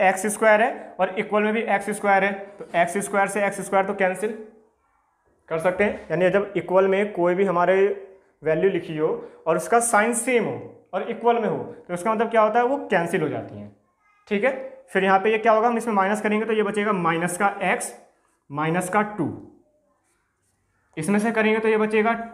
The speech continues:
टू एक्स और minus का थ्री। तो इसके check कीजिए, इसकी सबसे बड़ी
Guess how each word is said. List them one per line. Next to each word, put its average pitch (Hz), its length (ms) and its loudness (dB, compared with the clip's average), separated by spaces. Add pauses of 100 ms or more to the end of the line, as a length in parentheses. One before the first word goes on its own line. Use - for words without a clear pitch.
टू 175 220 0
एक्स - 320 -2 (440)
और 175 120 -4
minus 151 380 -4
का 226 100 2 (580)
थ्री। 127 140 -10
तो - 1120 -12
इसके 226 160 0
check 226 240 4
कीजिए, 240 180 0
इसकी 254 180 -4
सबसे 240 240 0
बड़ी 247 140 2